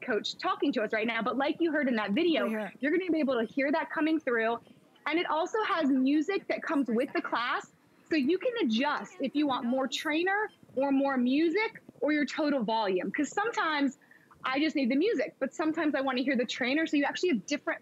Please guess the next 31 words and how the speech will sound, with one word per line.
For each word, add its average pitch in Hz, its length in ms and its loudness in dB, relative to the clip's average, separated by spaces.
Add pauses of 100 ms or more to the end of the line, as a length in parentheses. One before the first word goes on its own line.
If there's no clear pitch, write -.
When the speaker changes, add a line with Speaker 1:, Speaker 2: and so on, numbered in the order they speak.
Speaker 1:
volume 226 580 2
levels 214 420 0
for 330 100 0
that 339 240 0 (160)
Speaker 2:
Yeah, 214 60 -2
I'll 175 60 -2
Speaker 1:
because 311 140 2
Speaker 2:
show 220 60 0
Speaker 1:
we 294 60 4
Speaker 2:
you 320 60 2
Speaker 1:
wanna 349 160 0
Speaker 2:
that. 320 40 2
Speaker 1:
make 285 160 0
sure 285 160 -2
it 240 80 -8 (100)
fits 269 240 -4 (300)
your 285 480 2
workout 240 600 -2
needs, 247 440 0
and 254 140 2
you 269 60 0
can 247 200 -2
easily 269 380 0
adjust 233 380 -2
that - 200 -4
with 208 160 -2
the 208 80 -4
touch - 300 -6
screen. - 440 -4
Speaker 2:
Isn't 262 140 0
this 349 180 0